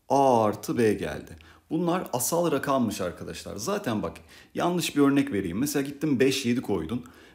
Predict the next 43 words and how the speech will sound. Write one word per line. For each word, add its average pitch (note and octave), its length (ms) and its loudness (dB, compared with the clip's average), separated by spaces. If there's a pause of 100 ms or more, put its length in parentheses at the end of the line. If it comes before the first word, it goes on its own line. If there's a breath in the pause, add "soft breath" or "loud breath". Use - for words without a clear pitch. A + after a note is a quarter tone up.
Beş C3 220 0
çarpı C#3 280 -2
yedi A#2 140 -2
otuz A2+ 340 -6
beş C#3+ 220 -4
yapıyor. A#2 320 -4 (340 loud breath)
Otuz B2+ 340 -6
beş D3 200 -2
ile C3+ 60 -4
on C3 140 4
ikiyi C3 280 -2
çarparsan C#3 540 -2
bakın B2 240 0
büyük A#2+ 220 2
bir C#3 60 -6
sayı D3+ 220 0
yapıyor. A#2+ 240 -2
Şıklar - 280 -2
o C#3 60 -2
kadar C3 300 2
büyük B2 200 2
değil. F2+ 240 -6
İki D3+ 220 -2
ve D#3+ 40 6
üçü D#3 260 4
deneyelim G2 440 2
bu F2 80 -4
yüzden. B2 380 -6 (520 loud breath)
İki D#3+ 180 -4
çarpı B2+ 400 2
üç F#2+ 260 -6
altı, B2 480 2
iki - 240 -4
artı G#2+ 320 -2
üç - 240 -12
beş. D#3 300 -4 (280 loud breath)
Gördüğünüz B2 540 2
gibi F#2+ 160 -4
cevap C3 420 -4
otuz A#2+ 260 -6
oldu. A2+ 380 0
Bunu C3 160 6
biraz D3 300 4